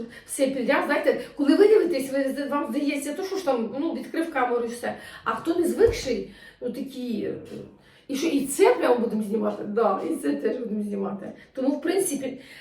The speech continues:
е, вийшло немало відео, але я поставила все на канал Джуліана Home Official, тому що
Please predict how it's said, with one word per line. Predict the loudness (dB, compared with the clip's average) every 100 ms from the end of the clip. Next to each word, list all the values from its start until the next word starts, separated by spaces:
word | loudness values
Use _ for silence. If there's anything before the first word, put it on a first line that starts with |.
| 2
е, | 6 6
вийшло | 6 0 -2 -2 0
немало | 2 4 4 4
відео, | 0 -2 0 2
але | 2 2
я | 2 0
поставила | 0 -6 0 2 4
все | 2 0 -2
на |
канал | -2 -2 0 0
Джуліана | 0 0 -2
Home | -4 -6
Official, | -4 -6 -6 -6
тому | -4 -6
що | -4